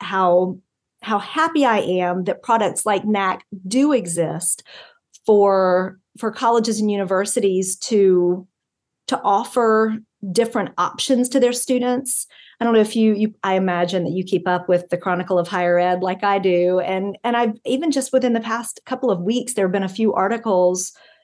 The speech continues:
relating back to that, um, to that concept that students want choices. Students want options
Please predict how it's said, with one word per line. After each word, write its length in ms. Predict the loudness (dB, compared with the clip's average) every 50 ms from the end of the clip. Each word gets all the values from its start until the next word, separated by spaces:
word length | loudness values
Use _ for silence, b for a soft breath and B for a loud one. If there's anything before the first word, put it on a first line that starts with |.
| b b _ _ _ _ _ -8
relating 800 | -4 -2 -2 0 0 2 2 2 4 2 2 0 0 -2 -4 -4
back 400 | -4 -2 0 -2 -2 -4 -6 -8
to 120 | -4 -4 -2
that, 500 | 0 0 0 2 2 2 0 0 -2 -6 -6
um, 540 | -4 -2 0 0 0 -2 -2 -4 -6 -8 -12 _ _ _ _ -20 -12 -8
to 100 | -4 -2
that 180 | 0 0 -2 -2
concept 540 | -2 -2 0 0 0 0 0 0 0 0 0
that 200 | 0 0 0 -2
students 520 | -6 -4 -2 0 0 0 -2 -6 -14 _ _ _ _ -6
want 380 | -4 -2 -2 -2 -2 -6 -10 _ _ _
choices. 580 | -10 -6 -6 -4 -2 -2 -2 -2 -4 -4 -4 -4
Students 400 | -2 -2 -2 -2 -2 -4 -4 -4
want 260 | -2 -2 -2 -2 -4 -8 _ -2
options 680 | 0 0 0 -2 -6 -8 -6 -8 -8 -8 -6 -6 -6